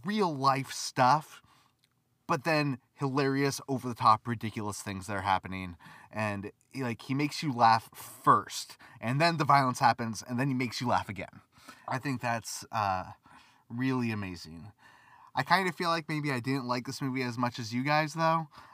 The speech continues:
Um, I had a few, like, nitpick things with it. Um, I kind of left, um, the theater with a few questions and, uh, some of the motivations of some of the people were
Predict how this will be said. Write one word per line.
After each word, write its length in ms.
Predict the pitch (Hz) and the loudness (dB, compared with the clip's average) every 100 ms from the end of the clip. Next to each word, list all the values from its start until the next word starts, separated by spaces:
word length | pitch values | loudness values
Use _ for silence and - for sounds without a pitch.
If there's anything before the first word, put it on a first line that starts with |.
| - | -2
Um, 200 | 117 117 | 0 2
I 100 | 120 | 2
had 200 | 147 143 127 - | 2 0 -4 -12
a 60 | |
few, 440 | 113 139 131 127 120 | -10 -4 -2 0 0
like, 240 | 120 113 - 117 | -2 -2 -8 -6
nitpick 520 | 110 120 120 131 - | -4 -4 -4 -8 -6
things 340 | 143 135 - | -4 -4 -2
with 180 | 139 131 | -4 -2
it. 240 | 139 135 - - - - _ _ - | -2 -2 -6 -20 -20 -20 _ _ -2
Um, 460 | 104 98 69 120 - _ - - | 0 -2 -4 -14 -20 _ -20 -8
I 100 | 123 117 | -6 -2
kind 220 | 127 117 | -2 -2
of 120 | 101 | -2
left, 460 | 110 117 113 - 127 | 2 2 2 -4 -6
um, 520 | 117 110 101 92 95 95 _ _ _ - | 0 2 2 -2 -10 -20 _ _ _ -16
the 80 | 117 | -8
theater 400 | 135 123 120 110 | -4 -2 -2 -4
with 200 | 107 - - - | -6 -10 -18 -20
a 60 | - | -16
few 200 | - 196 | -10 -8
questions 800 | - 156 139 - 139 131 127 113 | 0 0 0 -4 -4 -2 -4 -4
and, 260 | 113 101 92 - - - _ - | -6 -6 -10 -16 -20 -20 _ -4
uh, 220 | 123 110 | -2 -2
some 240 | - 170 | -4 -4
of 60 | 156 | -2
the 60 | 143 | 0
motivations 800 | 123 123 110 117 107 127 117 117 | 2 0 -2 -4 -4 -4 -4 -6
of 160 | 110 | -8
some 200 | - 120 | -6 -6
of 40 | 113 | -6
the 60 | |
people 460 | - 120 120 117 110 | -8 -8 -4 -4 -2
were 340 | 107 107 101 | -2 -4 -6